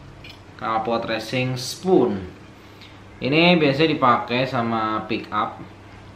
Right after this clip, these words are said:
Suaranya juga mantap, dalamannya kayak gini. Ini stainless seratus persen.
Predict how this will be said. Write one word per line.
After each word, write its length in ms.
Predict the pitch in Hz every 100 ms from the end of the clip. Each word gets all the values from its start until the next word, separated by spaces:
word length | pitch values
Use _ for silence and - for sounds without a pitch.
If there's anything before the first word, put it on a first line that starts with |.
| - -
Suaranya 560 | - 110 110 113 113
juga 400 | 110 107 101 98
mantap, 560 | 95 95 92 92 107 104
dalamannya 480 | 101 98 92 104 107
kayak 160 | 98
gini. 240 | 92 92 123 - - - - - - - - - - - - - - - - - - - -
Ini 560 | 123 151 160 165 165
stainless 640 | 160 156 147 143 135 156 -
seratus 320 | 147 135 123
persen. 560 | 131 120 127 127 156